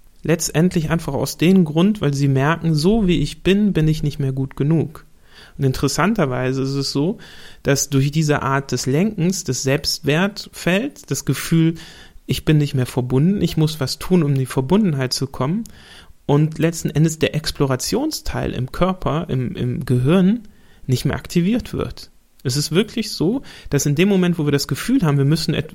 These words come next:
wir müssen was tun, um Verbundenheit zu erzeugen, wird der Teil im Gehirn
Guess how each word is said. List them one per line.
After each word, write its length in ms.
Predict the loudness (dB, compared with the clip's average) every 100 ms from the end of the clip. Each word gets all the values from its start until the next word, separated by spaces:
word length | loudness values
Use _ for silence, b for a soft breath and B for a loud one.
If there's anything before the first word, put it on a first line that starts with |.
| -4
wir 100 | 2
müssen 300 | 2 2 0
was 180 | -4 -2
tun, 220 | 2 2
um 80 | 2
Verbundenheit 680 | -2 2 2 0 -4 -6 -4
zu 140 | -4
erzeugen, 640 | -4 -4 -4 -4 -4 -6 B B B B B B
wird 540 | -6 0 0 -2 -10 -2
der 120 | 0
Teil 320 | 2 2 2
im 180 | 2 2
Gehirn 420 | 4 4 2 0